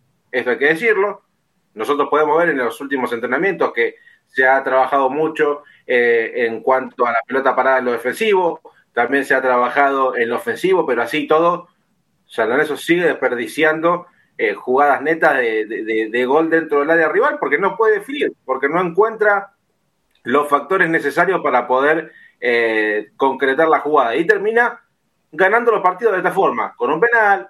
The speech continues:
o con un bochazo de lejos, como pasó con Huracán por parte de Ceruti, que después San Lorenzo hizo poco y nada. Me gustó el equipo el primer tiempo,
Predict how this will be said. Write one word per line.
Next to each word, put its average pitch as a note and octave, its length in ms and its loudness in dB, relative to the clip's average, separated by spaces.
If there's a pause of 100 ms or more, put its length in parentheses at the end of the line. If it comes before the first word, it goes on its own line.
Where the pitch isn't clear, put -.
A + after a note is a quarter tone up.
o A2+ 120 -2
con A#2 200 0
un C3 260 -2
bochazo C3+ 540 0
de C#3 80 0
lejos, C3+ 260 0
como C3 240 -4
pasó C3+ 320 0
con C3+ 180 0
Huracán C3 540 0 (300)
por B2 160 0
parte B2+ 280 2
de A#2+ 80 0
Ceruti, F#3 400 0
que A2+ 120 0
después B2 240 -4
San A#2+ 100 0
Lorenzo C#3+ 320 0
hizo A#2+ 240 -2
poco D3 240 -2
y E3+ 60 0
nada. F3+ 420 2 (600)
Me C#3 120 4
gustó F3+ 320 0
el G#3 140 2
equipo F3+ 320 0
el D#3+ 80 -4
primer E3 260 -2
tiempo, G3 560 0